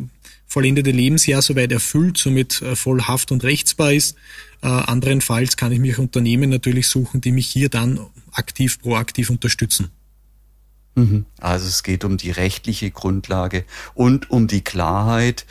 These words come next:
Speaker 2: eben und die Hoheit, würde ich jetzt mal sagen, wenn man vom United Kingdom spricht. Also da ist die Hoheit einfach verlagert.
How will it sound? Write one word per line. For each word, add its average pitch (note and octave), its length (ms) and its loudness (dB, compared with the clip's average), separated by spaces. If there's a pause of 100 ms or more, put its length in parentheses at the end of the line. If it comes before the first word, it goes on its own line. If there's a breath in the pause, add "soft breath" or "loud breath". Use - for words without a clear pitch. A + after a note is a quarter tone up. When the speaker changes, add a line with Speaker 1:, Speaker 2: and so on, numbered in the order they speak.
(260 loud breath)
Speaker 2:
eben G#2+ 240 0
und G#2+ 240 2
die G2 100 0
Hoheit, G2 720 0
würde F#2 140 -8
ich F2+ 100 -10
jetzt - 220 -6
mal F2 140 -4
sagen, F2 400 -6
wenn F#2 100 -4
man G2 100 0
vom F#2+ 300 -4 (340 loud breath)
United G2+ 460 0
Kingdom A#2 400 2
spricht. - 580 -2
Also G#2+ 440 0 (360 loud breath)
da F#2+ 180 0
ist G#2 200 0
die G#2+ 100 2
Hoheit F#2+ 480 0
einfach F2+ 360 -6
verlagert. F2 760 -6